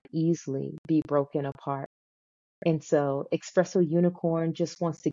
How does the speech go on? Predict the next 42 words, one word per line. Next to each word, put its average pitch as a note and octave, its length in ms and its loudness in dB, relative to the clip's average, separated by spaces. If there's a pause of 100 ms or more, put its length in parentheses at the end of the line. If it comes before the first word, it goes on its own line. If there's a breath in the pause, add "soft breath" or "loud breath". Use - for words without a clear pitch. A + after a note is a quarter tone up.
give F3+ 220 6
you F3+ 80 2
some E3+ 280 0
of D3 120 0
that C#3 240 -4
love, E3+ 420 2 (360)
wants F#3 240 4
to D#3 100 4
bring F3 300 4
you F3 160 4
into E3 260 0
the C#3+ 120 0 (120)
fold, F#3 520 4 (320)
and D#3+ 160 4
we F3+ 100 6
want E3+ 260 2
to D#3+ 60 0
continue G3 760 0
to F3+ 160 0
progress C#3+ 600 -6
forward G3 420 2 (340)
as - 160 2
humanity F3+ 880 0 (440)
so E3 160 4
we D#3+ 140 4
can D#3 240 -2 (200)
face D#3+ 480 2 (260)
whatever E3 400 4
this E3 380 -2
next F3 640 -2
thing E3 280 4
is C#3 360 -2
for D3 240 -2
our C#3+ 140 -2
future, C#3+ 540 -6 (420)
because G3+ 240 4
there's A3 180 6
always G#3 300 4
gonna G3 180 0
be F#3 160 -2
something F3+ 360 0
else, E3+ 200 -2